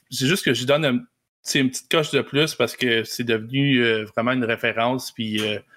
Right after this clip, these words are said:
tu sais, c'est devenu un, un film de Noël, tu sais, on en a parlé aussi tantôt, fait que c'est, c'est un peu rendu aussi événementiel, tu sais, c'est plus juste un film d'action, euh, quelque part dans les années quatre-vingt-huit, là, ça devient quelque chose qui revient à chaque année, fait que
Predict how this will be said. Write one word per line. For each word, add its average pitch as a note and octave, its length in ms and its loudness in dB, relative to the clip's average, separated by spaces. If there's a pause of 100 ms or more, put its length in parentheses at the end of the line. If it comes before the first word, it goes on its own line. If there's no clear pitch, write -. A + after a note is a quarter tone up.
(320)
tu D3+ 80 0
sais, C3 60 -2
c'est C3 60 4
devenu B2+ 140 2
un, B2+ 260 4
un A#2 140 0
film C#3+ 180 -2
de C#3 100 4
Noël, C3 480 2
tu C#3 80 -14
sais, C#3+ 80 0
on B2+ 100 2
en A#2 100 2
a A#2 60 0
parlé A#2+ 240 0
aussi C3+ 240 -4
tantôt, C#3+ 580 0
fait A#2+ 60 -6
que - 60 -16
c'est, A#2+ 340 2
c'est - 260 -6
un A#2+ 80 2 (160)
peu G3 180 4
rendu B2+ 360 0
aussi D3+ 240 -2
événementiel, B2 920 2
tu - 60 -16
sais, E3 60 -6
c'est - 200 -12
plus C3+ 140 0
juste D#3+ 240 0
un B2 120 0
film C3+ 220 -2
d'action, C3+ 580 0
euh, A2+ 120 2 (460)
quelque A#2+ 240 0
part C3 260 2
dans C#3+ 60 0
les A#2 140 0
années A#2+ 240 2
quatre-vingt-huit, A#2 760 -2
là, D#3 80 -6
ça B2 160 0
devient A#2 380 0
quelque A#2 140 -6
chose C#3 200 -2
qui A#2+ 140 -8
revient A#2+ 300 -2
à C#3 100 0
chaque B2+ 220 -4
année, B2 300 -2
fait - 100 -4
que - 40 -20